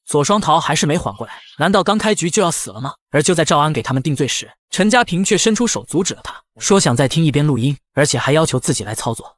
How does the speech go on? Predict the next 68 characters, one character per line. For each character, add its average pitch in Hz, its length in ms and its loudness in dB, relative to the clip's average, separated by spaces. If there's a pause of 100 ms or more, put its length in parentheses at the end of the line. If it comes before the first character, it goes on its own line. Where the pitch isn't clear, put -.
(100)
赵 214 160 4
安 196 180 2
以 156 80 2
为 147 120 2
陈 156 200 -4
家 208 140 2
平 160 220 -6
只 - 100 -8
是 - 120 -8
不 156 100 -6
甘 151 160 -4
心 160 160 -6
而 127 120 -8
已， 110 100 -20 (120)
所 190 220 2
以 180 80 4
并 196 160 2
没 156 60 2
有 151 80 2
拒 170 180 0
绝 120 100 -4
他 143 140 -4
的 127 80 -4
要 120 160 -2
求。 - 120 -10 (220)
接 233 160 2
着 202 100 2
陈 175 160 0
家 220 140 2
平 160 220 -4
就 185 120 2
打 104 140 -6
开 151 160 -4
录 156 140 0
音 156 120 0
机， 175 220 -6 (140)
在 208 140 4
打 151 200 2
消 180 160 2
特 202 160 0
务 156 80 4
的 127 100 0
怀 120 160 -2
疑 143 120 0
之 135 120 -4
后， - 220 -12 (180)
而 147 80 2
他 190 140 0
跟 202 140 2
左 113 120 -2
双 175 200 -2
桃 127 180 0
也 127 120 -2
并 170 180 -2
不 113 60 -6
是 - 120 -6
夫 123 140 -8
妻， - 200 -6 (200)
是 - 220 0
由 190 120 4
于 196 100 2
之 240 160 0
前 180 140 0
的 196 80 2
种 165 180 0
种 139 140 -2
原 107 160 -6
因， 147 160 -2